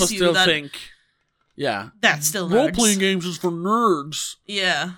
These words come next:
Speaker 1: Um, however, I wanna talk about that too, and the, the, the, the, um, the negative impact of, of, uh, uh, role-playing games and, like, board games becoming more,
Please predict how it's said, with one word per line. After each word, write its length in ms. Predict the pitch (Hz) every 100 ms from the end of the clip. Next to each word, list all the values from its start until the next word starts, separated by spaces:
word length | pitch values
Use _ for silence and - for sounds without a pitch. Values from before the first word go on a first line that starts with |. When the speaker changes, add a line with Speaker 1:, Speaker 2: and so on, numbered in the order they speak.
| _ _ -
Speaker 1:
Um, 680 | 123 123 117 113 120 113 101
however, 420 | - 190 214 180
I 120 | 139 165
wanna 160 | 180
talk 180 | 214 233
about 160 | 190 143
that 200 | 127 120
too, 400 | 156 127 107 - _ -
and 160 | 135 135
the, 120 | 127
the, 200 | 151 147 160
the, 220 | 151 165 _ 156
the, 140 | 143
um, 220 | 123 120 _ _ _ _ _ -
the 100 | 160
negative 460 | 160 202 208 170 139
impact 500 | 113 113 107 - 113
of, 180 | 104 -
of, 320 | 113 113 113
uh, 280 | 101 101 98 _ _ _ _ _ -
uh, 300 | 123 104 -
role-playing 680 | 156 160 156 - 151 135 135
games 440 | 131 120 120 123 120
and, 220 | 120 113
like, 140 | 110 - _ 160 - - _ 143 _ _
board 280 | - 175 170
games 320 | 165 139 131 -
becoming 580 | 135 151 135 135 123 - _ _ -
more, 200 | 156